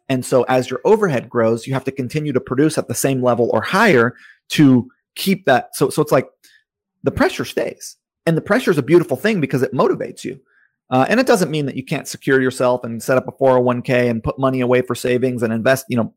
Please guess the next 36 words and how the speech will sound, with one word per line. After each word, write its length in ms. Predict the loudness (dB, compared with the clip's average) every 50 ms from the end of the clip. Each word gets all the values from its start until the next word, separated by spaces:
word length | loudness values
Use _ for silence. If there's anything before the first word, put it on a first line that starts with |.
| _ 0
own 180 | 2 2 2
your 100 | 2 2
home 280 | 2 4 4 4 4 4
outright 520 | 4 2 4 4 4 4 6 4 4 2
and 140 | 0 -2 0
pay 140 | 2 2 4
your 120 | 4 4
mortgage 420 | 4 4 4 4 4 2 0 2 2
off 280 | 4 4 4 2 0 -2
and 160 | -6 -6 -6 -10 -14 -20 -12 -6
invest 360 | -4 -2 2 2 2 2 0 -2
in 120 | -2 0
real 180 | 2 4 4 2
estate 300 | 2 0 0 0 0 0
and 80 | -2
invest 360 | -2 0 0 0 0 -2 -8
in 80 | -10 -10
stocks. 440 | -4 0 2 2 2 2 0 -2 -4
And 200 | -4 -4 -4 -6 -10 -16 _ _ _ _ _ -18
it 140 | -12 -2 0
doesn't 180 | 0 2 2 2
mean 120 | 0 0
you 60 | 0
can't 220 | -2 -2 -2 0 0
have 160 | 0 2 2
a, 260 | 2 2 2 -2 -4 -10 _ _ _
you 120 | -4 -2
know, 80 | -2 -2
financial 520 | 0 -2 0 0 0 -2 -2 0 0 0
liquidity 540 | 0 -2 -2 0 0 2 2 2 0 -2 -2
and 160 | -4 -6 -6
financial 340 | -4 -2 -2 -2 -2 -4 -8
security 520 | -14 -18 -12 -2 2 2 4 4 2 0 -2
such 300 | -2 -2 -2 -2 0 0
that 100 | 0 0
if 80 | 0